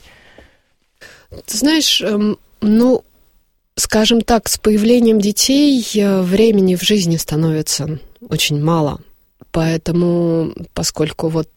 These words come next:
я некоторое время назад, сколько, два с половиной года назад я вышла из декрета, причем я родила сразу двойню.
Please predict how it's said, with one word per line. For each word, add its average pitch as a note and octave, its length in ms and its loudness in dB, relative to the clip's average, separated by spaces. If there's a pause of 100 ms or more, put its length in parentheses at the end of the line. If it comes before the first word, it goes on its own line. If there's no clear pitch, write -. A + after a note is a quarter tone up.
я D#3+ 360 -2
некоторое D#3 440 -4
время D#3 260 0
назад, D#3 280 -4
сколько, - 340 -8
два F3 200 -4
с - 80 -6
половиной F3 340 -2
года F3 200 -2
назад E3+ 300 -4
я D#3+ 80 -2
вышла D#3 440 -6
из F3 200 -6
декрета, F3 520 -6
причем - 420 -6
я D#3+ 260 -4
родила D#3+ 360 -4
сразу D3+ 320 -6
двойню. G3+ 480 0